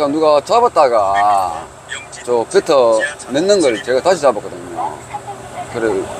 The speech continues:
이게 왜 그랬는지는 잘 모르겠네요. 어. 뭐, 일단은 저는,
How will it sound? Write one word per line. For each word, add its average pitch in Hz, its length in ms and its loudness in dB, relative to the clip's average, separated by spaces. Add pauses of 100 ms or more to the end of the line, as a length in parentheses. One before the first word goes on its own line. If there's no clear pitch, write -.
(360)
이게 131 200 0
왜 165 840 4
그랬는지는 123 840 -2 (340)
잘 117 160 0
모르겠네요. 98 540 -4 (300)
어. 85 460 -8 (1160)
뭐, 98 160 -4
일단은 131 360 2
저는, 117 600 0